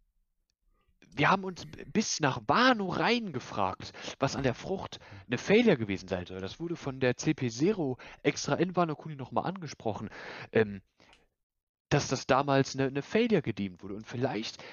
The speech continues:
ging es nicht um die Kräfte der Frucht, sondern wirklich um die Natur der Frucht. Dass Vegapunk eventuell versucht hat, die Natur, die Primal Desires des Drachen, dieser Frucht zu unterdrücken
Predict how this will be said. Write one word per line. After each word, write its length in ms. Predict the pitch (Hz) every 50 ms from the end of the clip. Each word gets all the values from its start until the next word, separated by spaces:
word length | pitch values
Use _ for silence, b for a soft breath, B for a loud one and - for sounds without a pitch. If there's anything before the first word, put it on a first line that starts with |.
| B B
ging 240 | - 165 175 165 151
es 180 | 139 - -
nicht 300 | 120 123 170 214 - -
um 100 | 113 110
die 100 | 104 101
Kräfte 480 | - - - - 196 220 - - - -
der 140 | 113 98 98
Frucht, 420 | - - - 95 - - - - B B B B B B B B
sondern 400 | - 131 127 120 113 113 107 104
wirklich 400 | 156 175 - - 202 185 - -
um 180 | 139 131 127 120 - - -
die 120 | - 127 120
Natur 840 | 110 107 113 101 - - _ - - 202 220 262 240 - - 98 - _ _ _ - -
der 120 | 110 92 -
Frucht. 340 | - - 98 92 - -
Dass 180 | - - - - B B B B B B B B _ _ _
Vegapunk 520 | - 143 160 - 160 135 - 143 139 139 139
eventuell 320 | 120 131 127 - 135 127
versucht 640 | - 123 107 95 - 120 143 196 247 - - - -
hat, 340 | 120 110 110 - - - -
die 220 | 113 107 104 101 B B B B B B _ _
Natur, 560 | 117 120 117 - _ - - 196 208 202 -
die 100 | 113 110
Primal 480 | - - - - 139 151 202 196 190
Desires 600 | 160 143 110 - 147 151 196 196 175 151 135 -
des 240 | - 113 - - -
Drachen, 440 | - 117 107 120 151 185 - 135 117
dieser 200 | - - 107 107
Frucht 300 | - - - - - -
zu 80 | - 120
unterdrücken 640 | 113 - 110 - - - 180 208 - _ 135 113